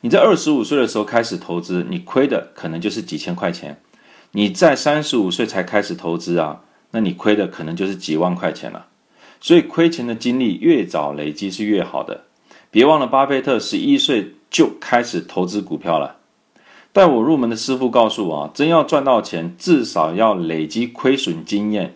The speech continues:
一千天以上，并且还要汲取经验教训。第二层，投资期，要达成短目标前的储备金。最容易理解的案例就是存钱买房的首付。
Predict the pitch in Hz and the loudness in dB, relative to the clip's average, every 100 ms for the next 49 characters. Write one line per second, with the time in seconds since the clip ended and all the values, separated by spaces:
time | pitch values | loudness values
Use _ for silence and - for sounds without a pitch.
0 | - 165 - - 127 123 123 135 123 82 | -6 -6 -6 -4 -2 -4 -4 -4 -2 -4
1 | - 95 - _ _ _ 220 175 98 - | -2 -2 -2 _ _ _ 0 2 0 -4
2 | 82 - 87 113 98 - 135 98 - 76 | -6 -2 0 2 0 -4 -2 -2 -4 -10
3 | - 87 87 87 87 80 - 76 - _ | -8 -4 -2 -2 -2 -6 -6 -10 -12 _
4 | _ _ _ - _ _ _ _ _ _ | _ _ _ -20 _ _ _ _ _ _
5 | _ - 185 175 - 92 98 - _ - | _ 0 4 4 2 -2 -4 -8 _ -2
6 | 104 117 131 - 85 82 87 - _ _ | 0 0 -2 -2 -2 -2 -4 -12 _ _
7 | _ _ - 170 160 - - 95 131 - | _ _ -2 4 4 2 -2 0 0 0
8 | 95 104 120 92 82 120 110 117 117 - | -4 -6 -2 -2 -2 -4 -2 -2 -2 -4
9 | 87 87 - 78 98 90 87 87 87 _ | -4 -4 -6 -4 -2 -2 -4 -4 -6 _
10 | _ _ _ _ - 214 135 139 120 131 | _ _ _ _ 2 4 4 0 0 0
11 | 104 90 113 117 113 117 120 - - 113 | 0 0 0 -2 -2 -4 -4 -6 -6 -4
12 | 104 98 92 73 73 87 85 - 69 - | -4 -2 -4 -4 -4 -2 -2 -2 -4 -6
13 | 92 78 | -6 -6